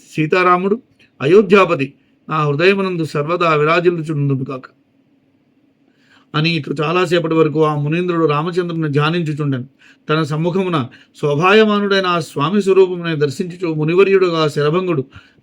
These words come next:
అగ్నిని ప్రజ్వలింపజేసెను. దాని యందు తన పాంచభౌతిక దేహమును దహింపజేసెను.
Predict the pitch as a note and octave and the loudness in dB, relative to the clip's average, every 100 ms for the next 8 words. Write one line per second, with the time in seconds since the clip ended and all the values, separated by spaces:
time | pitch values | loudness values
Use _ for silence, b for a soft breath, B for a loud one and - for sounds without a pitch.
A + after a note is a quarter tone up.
0 | C#3 D3 F3 E3 D3+ C#3+ F3 F3+ E3 D3+ | -6 -4 -4 -4 -2 0 2 2 2 0
1 | B2+ B2+ - b b b C#3 D3 D#3+ E3 | 0 -4 -12 b b b -2 0 0 -2
2 | F#3 E3+ E3 - D#3+ F#3 F3 G3 G3+ G#3 | -2 -4 -6 -6 -2 0 2 2 6 6
3 | G3+ F3+ E3+ C#3+ D#3 E3+ D#3+ D3 B2+ C3 | 6 4 0 0 0 0 -2 -2 -4 -8